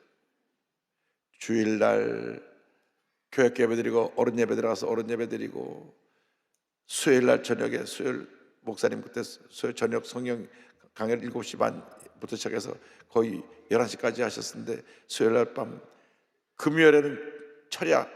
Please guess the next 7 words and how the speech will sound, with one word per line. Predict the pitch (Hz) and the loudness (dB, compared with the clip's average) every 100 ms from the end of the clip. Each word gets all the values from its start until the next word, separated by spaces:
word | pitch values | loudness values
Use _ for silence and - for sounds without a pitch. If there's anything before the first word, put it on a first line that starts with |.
| - - - | -20 -20 -2
밤 | 135 143 | 0 2
열 | 135 | 0
시부터 | - - 127 - - | 0 0 0 -2 -10
새벽 | - - 139 | -6 -2 0
네 | 131 139 | 2 0
시까지 | - - 123 - - - | 0 -6 -6 -8 -16 -20
철야하고 | - - 156 - - | -10 -4 -2 -2 -8